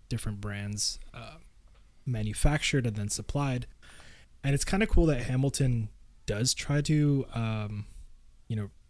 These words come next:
I guess reissue them. C W C has one that's, uh, mechanical,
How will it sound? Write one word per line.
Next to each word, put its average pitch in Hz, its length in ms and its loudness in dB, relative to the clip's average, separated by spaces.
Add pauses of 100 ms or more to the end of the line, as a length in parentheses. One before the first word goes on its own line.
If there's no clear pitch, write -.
(100)
I 113 60 -6
guess 101 240 -8
reissue 110 540 0
them. 104 360 -2
C - 220 2
W 123 220 4
C 120 180 4
has 113 260 4
one 110 220 0
that's, - 460 0 (120)
uh, 107 280 -8 (260)
mechanical, 113 960 6